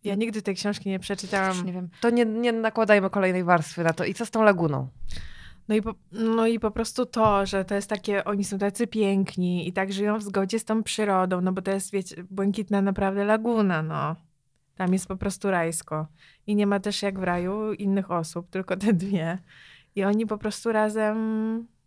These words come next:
Speaker 1: tam
Speaker 2: Cimci
Speaker 1: cimci
Speaker 2: rimci.
Speaker 1: rimci. No i ja, ja już, ja wtedy w dzieciństwie widziałam ten film, już potem go nigdy nie widziałam, więc może moja też pamięć inne rzeczy wypacza.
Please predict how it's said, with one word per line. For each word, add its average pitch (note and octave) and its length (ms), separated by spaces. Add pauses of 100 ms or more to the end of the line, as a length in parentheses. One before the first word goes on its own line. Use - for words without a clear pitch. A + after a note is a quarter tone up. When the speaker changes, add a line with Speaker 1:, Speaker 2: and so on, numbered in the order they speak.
Speaker 1:
tam G#3 480 (960)
Speaker 2:
Cimci B3+ 320
Speaker 1:
cimci C#4 200
Speaker 2:
rimci. G3+ 400
Speaker 1:
rimci. F#3 160 (840)
No G#3 320
i A#3 400
ja, G#3+ 220
ja A#3 220
już, A3+ 340 (120)
ja A#3+ 200
wtedy C4+ 320
w A3 60
dzieciństwie B3 460
widziałam A3+ 280
ten A3 180
film, A3+ 180
już G#3+ 140
potem A3 280
go G3+ 140
nigdy G#3 280
nie A3 100
widziałam, G#3+ 320
więc G3+ 200
może G#3 320
moja G3+ 540
też G3 220
pamięć G#3 360
inne G#3+ 300
rzeczy F#3 300
wypacza. E3+ 560